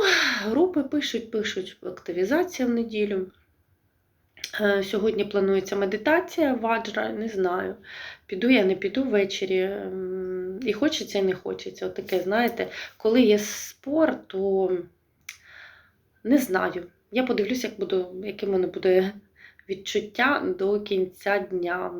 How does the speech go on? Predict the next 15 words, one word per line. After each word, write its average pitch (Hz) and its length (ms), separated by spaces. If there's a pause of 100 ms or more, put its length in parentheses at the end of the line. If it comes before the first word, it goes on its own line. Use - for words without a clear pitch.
(140)
до 180 100
вечора. 185 540
Класна 196 460
взагалі 185 340
практика 247 540
ця 185 160
ваджра. 185 560 (640)
Е, 175 220
можна 214 360
на 196 140
неї 196 220
піти, 226 680
ем, 185 600
не 254 120
знаю, 170 400